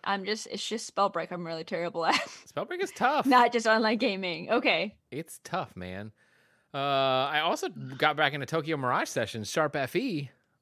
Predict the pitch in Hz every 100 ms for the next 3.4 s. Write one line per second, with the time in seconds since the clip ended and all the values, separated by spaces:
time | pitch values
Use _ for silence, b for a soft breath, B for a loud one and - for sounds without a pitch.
0 | - 131 135 131 127 160 135 - 208 302
1 | - - - _ _ _ _ - - -
2 | 196 185 202 185 214 381 349 185 143 131
3 | 127 120 117 113